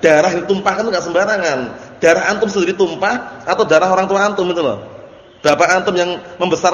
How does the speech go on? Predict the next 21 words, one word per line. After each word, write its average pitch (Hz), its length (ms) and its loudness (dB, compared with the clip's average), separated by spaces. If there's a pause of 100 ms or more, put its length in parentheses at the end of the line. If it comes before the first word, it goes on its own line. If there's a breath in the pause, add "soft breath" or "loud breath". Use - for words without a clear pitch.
sejak 160 240 0
kecil 190 160 2
sampai 185 160 2
besar 160 320 0
ngasih 175 160 2
uang 175 240 2
itu 180 160 -6
antum 175 240 0
itu 190 100 -2
loh. 127 220 -2 (480)
Paham 165 160 -4
ya? 151 80 -6 (240)
Tiba-tiba 156 320 4
suruh 170 160 2
bunuh 156 240 0
kan 208 80 0
juga 160 240 2 (720)
bagaimana 147 480 4
gitu 156 160 0
rasanya 156 320 2
ya. 147 120 2